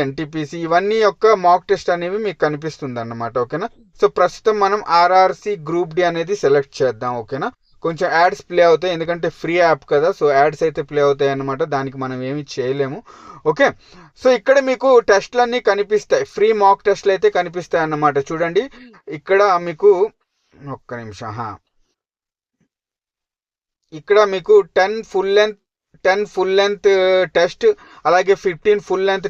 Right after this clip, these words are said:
టెస్ట్, అలాగే ఫిఫ్టీన్ ఫుల్ లెంగ్త్ టెస్ట్ అన్నమాట. ఇదేంటంటే రెండు వేల పంతొమ్మిది ప్యాటర్న్ని బేస్ చేసుకొని, అలాగే రెండు వేల పద్దొమ్మిది పద్దెనిమిది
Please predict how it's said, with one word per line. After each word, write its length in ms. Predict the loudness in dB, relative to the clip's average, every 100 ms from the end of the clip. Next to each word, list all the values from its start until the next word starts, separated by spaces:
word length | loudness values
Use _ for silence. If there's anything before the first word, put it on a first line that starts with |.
| 0
టెస్ట్, 220 | 2 2
అలాగే 240 | 2 4 2 0
ఫిఫ్టీన్ 360 | -6 -4 -6 -4
ఫుల్ 200 | -4 -2
లెంగ్త్ 200 | -2 -2 0
టెస్ట్ 240 | -2 -2 -6
అన్నమాట. 360 | -4 -6 -4 -2 -2 -4 -20 -6
ఇదేంటంటే 440 | 0 2 2 4 4
రెండు 220 | 4 4 4
వేల 140 | 4 2
పంతొమ్మిది 400 | -2 0 0 0 0
ప్యాటర్న్ని 460 | 0 2 2 0 -2 0
బేస్ 200 | 0 0
చేసుకొని, 360 | -4 -2 -4 0 2
అలాగే 240 | 2 0
రెండు 180 | 0 0
వేల 140 | 0 2
పద్దొమ్మిది 380 | -2 -2 -6 -6 -8 -2
పద్దెనిమిది 440 | -2 -2 -6 -6